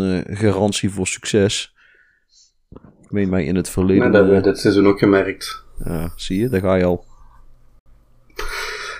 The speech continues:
Speaker 2: Ja, dat is, eh, bij ons was Ali Samatta, eh, een van de vorige kampioenen van Genk, teruggekomen, maar niet meer dezelfde speler als, eh, vier jaar geleden.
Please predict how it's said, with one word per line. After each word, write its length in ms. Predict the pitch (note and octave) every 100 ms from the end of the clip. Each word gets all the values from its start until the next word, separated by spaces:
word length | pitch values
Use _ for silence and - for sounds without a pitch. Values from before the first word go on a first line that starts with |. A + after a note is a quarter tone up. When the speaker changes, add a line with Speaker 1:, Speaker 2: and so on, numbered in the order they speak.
| -
Speaker 2:
Ja, 280 | - G2 F#2
dat 160 | F#2+ F#2
is, 80 |
eh, 360 | F#2 F2 F2+ F2+ -
bij 140 | G2+
ons 160 | F#2 F#2
was 200 | G2 -
Ali 180 | G2+ G#2
Samatta, 580 | G#2 G2 G2+ - A2 -
eh, 280 | G#2+ G2+ F#2 - - - _
een 200 | - F#2+
van 120 | F#2+
de 80 | F#2+
vorige 380 | F2 F#2+ F#2 G2+
kampioenen 460 | - G2 G2 G2+ G#2
van 140 | G#2
Genk, 240 | G2+ G2+ G2
teruggekomen, 640 | G#2+ - - G#2 F#2+ F2+
maar 280 | F2+ F2 - _ _
niet 360 | C#3 G2 G2 F#2+
meer 140 | F2
dezelfde 380 | F2+ F#2 F2 F2+
speler 440 | - F#2 F2 F2
als, 220 | F2+ F2 F2
eh, 260 | E2+ F2 -
vier 280 | F#2+ F2
jaar 220 | F2 F2+ E2+
geleden. 480 | F2 E2+ F2 F2+